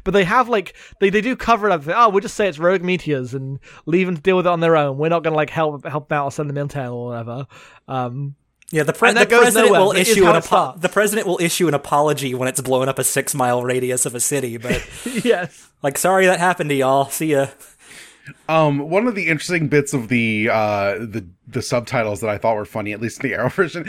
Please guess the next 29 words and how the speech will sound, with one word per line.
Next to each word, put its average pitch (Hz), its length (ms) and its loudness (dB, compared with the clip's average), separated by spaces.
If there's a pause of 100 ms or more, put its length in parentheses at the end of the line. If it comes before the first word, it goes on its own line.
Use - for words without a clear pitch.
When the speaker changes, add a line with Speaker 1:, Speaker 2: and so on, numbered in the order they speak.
(260)
Speaker 3:
is 185 140 2
they 202 120 4
localize 202 880 2
all 165 280 2
of 151 180 -4
the, 160 140 4
like, 135 240 0
n-, 127 380 -8 (100)
the 131 220 -2
measurements 165 720 2
<laughs> - 40 -2
into 202 300 -2
Imperial. 196 760 0
<laughs> 269 40 -6 (2000)
It 247 80 4
was 254 160 2
so, 294 100 4
I 214 140 2
was 226 120 0
like, 208 160 -2
"That, 233 240 0
they're 226 180 4
not, 190 300 0
they're 208 140 4
saying 196 260 2
kilometers, 107 600 0
not 127 280 0
miles." 131 840 -4
<laughs> - 40 -20